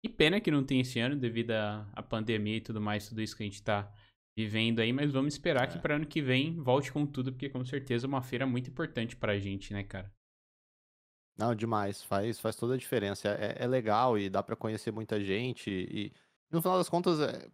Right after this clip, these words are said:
Speaker 2: pra quem gosta de games, é bacana você tá lá, você poder ver os games em antecipado e, e tudo mais. Eu fui em quase toda, a única que eu não fui de dois mil e doze pra cá foi a de dois mil e dezessete. Todas as outras eu,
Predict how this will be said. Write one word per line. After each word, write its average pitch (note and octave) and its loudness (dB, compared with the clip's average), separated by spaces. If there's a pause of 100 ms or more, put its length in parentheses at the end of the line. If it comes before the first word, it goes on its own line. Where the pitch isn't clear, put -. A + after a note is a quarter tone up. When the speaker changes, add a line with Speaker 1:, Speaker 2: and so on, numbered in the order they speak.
(140)
Speaker 2:
pra - -4
quem D#3+ -2
gosta B2+ 2
de A#2+ -2
games, B2+ 0
é C3+ 6
bacana C3 2
você G#2 -2
tá G2+ 0
lá, G#2 2
você G2 -4
poder G2 -6
ver G2 -2
os F#2+ -2
games G2+ -4
em G2 -2
antecipado F#2+ 0
e, F#2 -2
e G2+ -6
tudo F#2+ -4
mais. G#2 -2 (400)
Eu G2+ -8
fui E3+ 0
em F#3 -4 (480)
quase E3+ 4
toda, D3 2
a - 6
única G3 4
que F3+ 0
eu F3 4
não D#3+ 2
fui D3+ 2
de B2+ -8
dois A#2+ 2
mil B2 -2
e A#2+ -2
doze A#2+ 0
pra A#2+ 0
cá B2 2
foi C3 0
a C3 2
de C3 -2
dois A#2+ 0
mil B2 -6
e B2 -4
dezessete. A2+ -2 (760)
Todas B2+ 2
as A#2+ 6
outras A#2 2
eu, G2+ 2